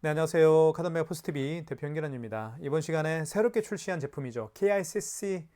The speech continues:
제품이고요. 티에스 이사칠, 모델명은 티에스 이사칠입니다. 어, 판매 예정가는 이만 원에 저희가 판매를 할 예정입니다.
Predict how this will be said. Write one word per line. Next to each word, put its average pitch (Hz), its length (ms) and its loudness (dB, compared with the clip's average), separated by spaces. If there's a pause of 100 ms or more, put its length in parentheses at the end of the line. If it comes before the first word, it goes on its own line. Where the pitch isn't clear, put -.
(100)
제품이고요. 135 680 -6 (340)
티에스 220 420 -2
이사칠, 143 720 -8 (340)
모델명은 131 640 -6
티에스 165 300 -6
이사칠입니다. 107 580 -10 (760)
어, 123 640 -4 (320)
판매 226 540 -2
예정가는 156 840 0
이만 160 380 -2
원에 165 200 -4
저희가 120 320 -6
판매를 151 460 -6
할 147 140 -6
예정입니다. 107 560 -10